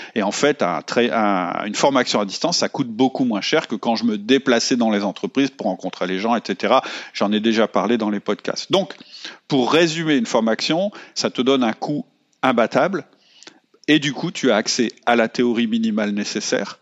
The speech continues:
tu as accès à tous les outils pour mettre en place ce que t'as envie, ce que t'as décidé de mettre en place. Tu as accès à un plan de mise en place qui est progressif, qui est détaillé, qui est pas à pas. Et en général,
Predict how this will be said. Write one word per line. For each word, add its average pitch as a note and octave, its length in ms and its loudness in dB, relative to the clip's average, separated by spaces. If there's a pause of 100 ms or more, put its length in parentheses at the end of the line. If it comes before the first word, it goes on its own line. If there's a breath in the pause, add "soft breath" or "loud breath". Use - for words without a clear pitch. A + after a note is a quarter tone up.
tu B2 160 2
as A2 40 6
accès A#2 260 2
à G2+ 80 2
tous F3+ 200 -4
les F3 220 4
outils D3 420 -4 (460 soft breath)
pour F3+ 120 0
mettre E3+ 280 2
en C3+ 80 4
place C3 380 2
ce - 60 -14
que A2+ 100 -6
t'as C3+ 140 0
envie, C3 460 2
ce - 80 -14
que - 80 -6
t'as G#2+ 180 -2
décidé C3 460 2
de A2 60 -2
mettre - 240 -2
en F#2+ 60 -6
place. D#3+ 360 -4 (540 loud breath)
Tu C#3+ 160 4
as C3 60 6
accès C3+ 340 2
à A#2 100 4
un G#2 60 0
plan E3 260 0
de D#3 60 -4
mise D3 180 0
en C3 100 2
place C3 220 0
qui - 100 -8
est E2+ 40 -4
progressif, D#3+ 800 0
qui A#2+ 100 -2
est G2+ 40 -2
détaillé, A2+ 520 2
qui - 160 -8
est F2 40 -6
pas A#2 220 2
à G#2+ 60 0
pas. G3+ 240 0 (340 loud breath)
Et A#3+ 140 4
en G#3 120 4
général, C#3+ 540 4